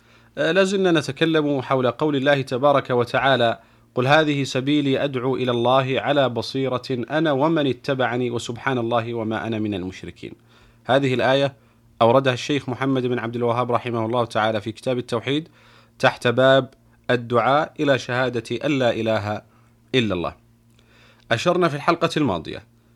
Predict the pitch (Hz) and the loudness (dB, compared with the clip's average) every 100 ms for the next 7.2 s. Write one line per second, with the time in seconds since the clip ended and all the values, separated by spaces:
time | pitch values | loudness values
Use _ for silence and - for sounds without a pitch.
0 | _ _ - 123 131 - 160 170 160 135 | _ _ -2 2 4 4 2 4 2 2
1 | 156 147 156 160 - _ _ _ - 123 | 2 2 2 0 -6 _ _ _ -2 0
2 | - 120 - 151 156 143 131 131 151 147 | 2 0 2 2 4 2 0 2 2 2
3 | 147 135 135 156 151 120 127 147 131 123 | 0 -4 -4 0 2 2 2 0 0 2
4 | 139 139 127 123 135 165 170 - _ _ | 2 0 -2 0 0 0 -4 -10 _ _
5 | _ 113 117 127 123 - 127 143 139 180 | _ 0 2 0 -2 -2 2 2 2 -4
6 | 170 _ _ _ - 120 120 117 139 165 | -6 _ _ _ -4 0 2 2 2 2
7 | 180 | 0